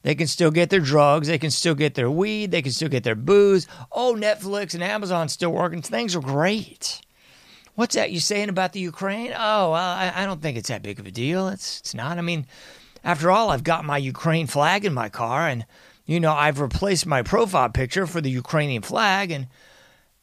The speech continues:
and, uh, it's all right, right? But it's not right, folks. These people have dissociated. <laughs>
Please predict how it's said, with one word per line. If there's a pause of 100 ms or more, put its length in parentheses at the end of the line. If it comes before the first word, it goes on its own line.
(160)
and,
uh,
it's
all
right, (160)
right? (1200)
But
it's
not
right,
folks. (760)
These
people
have
dissociated. (300)
<laughs>